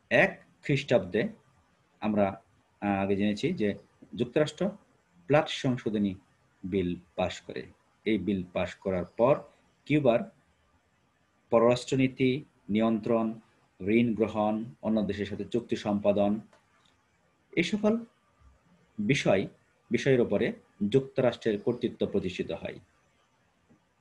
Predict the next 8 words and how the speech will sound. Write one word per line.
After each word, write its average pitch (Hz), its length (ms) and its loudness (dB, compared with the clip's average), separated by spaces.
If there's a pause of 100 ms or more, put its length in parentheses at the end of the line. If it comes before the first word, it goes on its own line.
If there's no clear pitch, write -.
(1400)
প্লাট 160 280 2
সংশোধনীর 120 760 -2
মাধ্যমে 92 500 -4 (240)
আমেরিকা 135 500 -2 (400)
কিউবার 165 440 0
অভ্যন্তরীণ 143 580 0
বিদ্রোহ 107 360 0
দমন 98 440 0